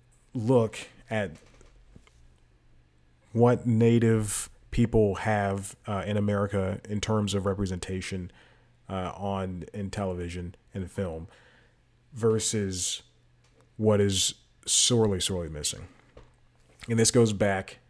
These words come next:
to previous topics on this show where I don't, I talk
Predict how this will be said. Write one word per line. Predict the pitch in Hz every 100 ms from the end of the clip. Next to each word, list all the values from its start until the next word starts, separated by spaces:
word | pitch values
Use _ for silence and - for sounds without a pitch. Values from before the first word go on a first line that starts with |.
| _ -
to | - 104 95 92 90 _ _ _ _ _ _ _ _ _ _ _ _ _ _
previous | - 143 147 123 95
topics | - 98 95 92
on | 95 85
this | 85
show | - 98 76 76 107 110
where | 104 104 98 98 95 -
I | 98
don't, | 101 104
I | 101
talk | 101 107 98